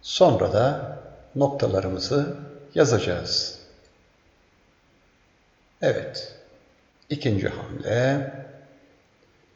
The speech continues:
İkinci diş.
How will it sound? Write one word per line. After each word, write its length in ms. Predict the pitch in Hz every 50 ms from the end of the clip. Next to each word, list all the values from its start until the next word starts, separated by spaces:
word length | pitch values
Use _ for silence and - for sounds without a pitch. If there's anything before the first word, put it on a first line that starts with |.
| _ _ _ _ _ _ _ _ _ _ _ _ _ _ _ _ _ _ _ _ _ _ _ _ _ _ _ _ -
İkinci 560 | - - - 92 87 85 85 - 104 117 117
diş. 560 | 127 127 139 143 139 - - - - -